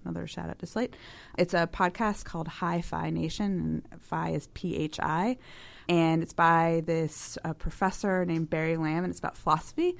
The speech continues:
But his idea is making a podcast that sort of takes the storytelling techniques of, like, This American Life and Radiolab as a way of explaining philosophical concepts. The first one's really good. It's all about the Milton Hershey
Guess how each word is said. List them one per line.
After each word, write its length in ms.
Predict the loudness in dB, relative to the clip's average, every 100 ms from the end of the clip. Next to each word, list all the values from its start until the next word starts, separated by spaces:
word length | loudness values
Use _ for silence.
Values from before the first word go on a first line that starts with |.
| -8 -12
But 120 | 0 4
his 120 | 6
idea 480 | 6 6 6 6 6
is 300 | 2 0 2
making 260 | 2 2
a 60 | 0
podcast 540 | 2 0 0 -2 -2
that 100 | -6
sort 140 | -6 -6
of 120 | -6
takes 360 | -4 -4 -4
the 180 | -8 -6
storytelling 800 | -6 -6 -2 0 0 0 0 0
techniques 600 | -2 -6 -2 -2 -2 -6
of, 80 | -12
like, 140 | -10 -10
This 180 | -8
American 320 | -6 -6 -4 -2
Life 200 | -4 -4
and 120 | -2
Radiolab 680 | 0 0 0 -2 -2 -2 -4 -12 -20 -20 -20 -12 -2
as 160 | 0
a 80 | 0
way 200 | 0 0
of 100 | -2
explaining 600 | -4 -8 -4 0 2 0
philosophical 680 | -2 -4 -4 -4 -4 -8 -6
concepts. 540 | -2 -2 2 0 0 -8 -10
The 40 | -6
first 280 | -4 -2
one's 180 | -2 -2
really 220 | -2 -2
good. 280 | -2 -2 -2
It's 300 | -4 -8 -14 -20 -18 -20 0
all 220 | 6 6
about 340 | 6 6 4 2 -4 -6
the 240 | 2 4 4
Milton 400 | 4 4 2 0
Hershey 640 | -2 -6 -4 -6 -4 -6